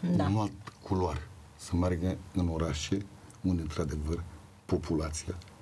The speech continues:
Speaker 2: câștigă. Bineînțeles, prin diferite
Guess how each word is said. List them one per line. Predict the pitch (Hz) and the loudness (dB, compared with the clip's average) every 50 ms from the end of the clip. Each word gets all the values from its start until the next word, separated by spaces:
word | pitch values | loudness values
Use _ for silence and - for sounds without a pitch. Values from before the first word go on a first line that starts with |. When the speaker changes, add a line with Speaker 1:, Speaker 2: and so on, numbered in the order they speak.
| - - - - - _ _ _ _ _ _ _ _ - - - - - - - - - - - - - - | -20 -20 -20 -20 -20 _ _ _ _ _ _ _ _ -12 -12 -12 -12 -18 -20 -20 -20 -20 -20 -20 -20 -18 -6
Speaker 2:
câștigă. | - - 135 127 - 135 135 107 82 85 76 - - - - - - - - - - - - - - - - - - - - _ - - - - - | 2 4 4 4 4 4 2 2 2 0 -4 -4 -6 -10 -14 -20 -20 -20 -20 -16 -12 -12 -12 -12 -12 -18 -20 -20 -20 -20 -20 _ -20 -20 -20 -14 -2
Bineînțeles, | - 226 240 170 - - 143 123 117 127 - - - | 2 2 2 4 4 4 2 2 2 -4 -10 -12 -6
prin | - 151 151 143 | 0 0 2 4
diferite | 135 127 - - 123 120 120 120 - 113 113 107 | 4 2 4 4 2 2 2 0 0 -2 -4 -4